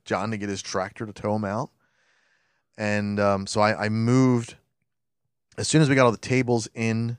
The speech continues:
and we, we kind of willy-nilly threw stuff in, which I was worried about because we were overfilled on the way out. We got everything in, and, uh, and I, I moved the vehicle backwards a little bit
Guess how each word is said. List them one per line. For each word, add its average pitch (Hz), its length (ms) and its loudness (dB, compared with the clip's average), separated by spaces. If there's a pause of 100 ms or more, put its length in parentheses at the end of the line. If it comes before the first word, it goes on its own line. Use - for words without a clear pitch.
and 110 180 -4
we, 147 420 0
we 127 260 0
kind 170 380 0
of 139 140 0
willy-nilly 139 460 2
threw 135 240 -4
stuff 120 320 -2
in, 127 260 0
which 101 160 -4
I 107 60 2
was 101 160 0
worried 147 260 6
about 107 300 2
because 101 580 0 (800)
we 135 140 4
were 120 220 6 (120)
overfilled 110 640 4 (220)
on 113 100 -4
the 104 80 -2
way 98 160 0
out. 98 320 0 (720)
We 107 140 -14
got 110 220 2
everything 139 420 0
in, 123 380 -2 (840)
and, 107 480 -2
uh, 101 240 2
and 110 120 -4
I, 107 200 0
I 107 120 0
moved 120 520 4
the 117 60 -2
vehicle 113 440 -2
backwards 107 680 -2
a 151 60 -2
little 156 180 -2
bit 165 240 0